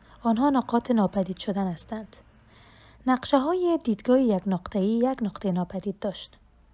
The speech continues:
اما اکنون یکی در هر طرف وجود دارد که آن را دو می‌کند.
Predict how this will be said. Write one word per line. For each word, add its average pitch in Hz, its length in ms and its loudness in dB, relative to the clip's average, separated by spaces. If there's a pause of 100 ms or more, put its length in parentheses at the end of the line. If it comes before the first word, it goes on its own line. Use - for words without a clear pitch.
(560)
اما 196 240 4
اکنون 208 500 2 (380)
یکی 302 280 2
در 190 120 2
هر 202 220 -6
طرف 220 380 -2
وجود 214 240 -2
دارد 180 340 -2
که 233 120 -4
آن 202 200 0
را 214 220 0 (340)
دو 233 100 4
می‌کند. 202 560 0